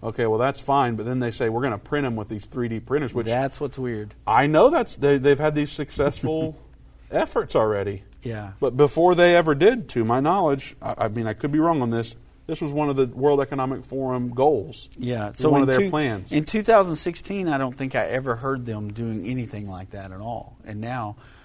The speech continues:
Speaker 2: I mean, but, I mean, look at the things they're doing. Uh, I mean, they're able to make all
Speaker 1: In-,
Speaker 2: kinds
Speaker 1: th-,
Speaker 2: of
Speaker 1: they're, they're
Speaker 2: strange
Speaker 1: making
Speaker 2: things.
Speaker 1: houses with three D
Speaker 2: I know,
Speaker 1: printers.
Speaker 2: it's very strange. So, uh, yeah, to hear something like that, it,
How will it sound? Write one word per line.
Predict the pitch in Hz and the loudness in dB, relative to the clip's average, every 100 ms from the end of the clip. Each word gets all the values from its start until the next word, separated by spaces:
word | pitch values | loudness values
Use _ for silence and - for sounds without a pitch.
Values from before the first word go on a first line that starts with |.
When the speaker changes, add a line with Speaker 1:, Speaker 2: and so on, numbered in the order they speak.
| - | -10
Speaker 2:
I | - | -2
mean, | 143 131 117 - - - | 0 0 -2 -10 -20 -6
but, | 123 123 - | -4 -4 -6
I | |
mean, | 123 131 | -2 -2
look | 160 196 | -2 -4
at | 196 | -6
the | 160 | -6
things | 151 160 127 | -6 -6 -6
they're | 117 | -6
doing. | 131 175 92 104 - - - - | -6 -6 -8 -12 -20 -20 -20 -6
Uh, | - 117 104 98 117 - - - - - - | 0 0 -2 -8 -18 -20 -20 -20 -20 -14 -4
I | |
mean, | 127 120 | -2 0
they're | 135 131 | 0 0
able | 156 175 135 | 0 -2 -4
to | - | -6
make | 123 131 127 - - - - - - - - - - - - | -4 -2 -2 -6 -20 -20 -20 -20 -20 -20 -20 -20 -20 -20 -12
all | 131 | -4
Speaker 1:
In-, | 165 | -2
Speaker 2:
kinds | 127 131 | -2 -2
Speaker 1:
th-, | 147 | 2
Speaker 2:
of | |
Speaker 1:
they're, | 160 | 2
they're | 143 143 165 | 2 4 4
Speaker 2:
strange | |
Speaker 1:
making | 175 170 147 | 4 2 0
Speaker 2:
things. | 120 | 0
Speaker 1:
houses | 185 202 135 107 | -2 -2 -4 -6
with | 110 | -10
three | - 120 | -6 -6
D | 110 | -4
Speaker 2:
I | 101 113 | -4 -2
know, | 131 127 | 0 0
Speaker 1:
printers. | 113 | -2
Speaker 2:
it's | 117 | -6
very | 113 127 127 | -4 -4 -4
strange. | - 131 117 107 | -6 -8 -6 -8
So, | - 139 120 110 - - - | -2 2 2 0 -14 -20 -6
uh, | 123 123 110 | 2 2 2
yeah, | 110 135 117 107 | 2 4 4 2
to | 139 | 0
hear | 127 151 190 | 0 4 2
something | 190 196 170 | 2 -2 0
like | 151 135 | -2 0
that, | 139 131 98 | 2 2 2
it, | 123 | -4